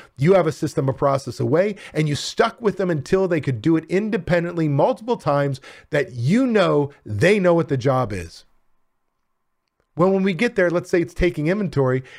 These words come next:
and your chef takes inventory twenty-four weeks in a row. On week twenty-five, chef gets to make the decision to do their job or not. Know their obligation, now I get to make a decision. Do my job or don't.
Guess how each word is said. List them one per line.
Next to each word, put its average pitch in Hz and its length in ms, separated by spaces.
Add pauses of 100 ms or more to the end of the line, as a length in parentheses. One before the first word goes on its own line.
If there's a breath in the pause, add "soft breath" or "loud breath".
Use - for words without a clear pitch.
(140)
and 180 100
your 220 140
chef - 320
takes 165 260
inventory 151 460
twenty-four 190 840
weeks 170 340
in 139 80
a 127 60
row. 123 480 (560 soft breath)
On 135 180
week 220 220
twenty-five, 147 640
chef - 480
gets 147 220
to - 80
make 147 240
the 160 80
decision 151 1000 (1040)
to - 120
do 139 180
their 151 140
job 123 280
or 135 60
not. 147 360 (260 soft breath)
Know 135 240
their 220 160
obligation, 151 680
now 131 140
I 143 80
get 139 140
to 143 60
make 139 200
a - 20
decision. 113 560
Do 254 180
my 208 200
job 101 340
or 143 140
don't. 156 440